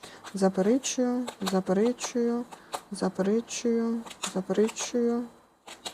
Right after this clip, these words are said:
заперечую. Це захисники наші. Це все добре.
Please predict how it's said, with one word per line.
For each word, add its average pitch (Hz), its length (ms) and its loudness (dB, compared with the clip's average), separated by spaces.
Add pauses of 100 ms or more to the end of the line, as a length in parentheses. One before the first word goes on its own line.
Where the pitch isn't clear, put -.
(220)
заперечую. 190 1000 -2 (880)
Це 240 120 0
захисники 185 680 2
наші. 170 440 -2 (520)
Це 220 180 -2 (540)
все 208 240 0
добре. 170 640 2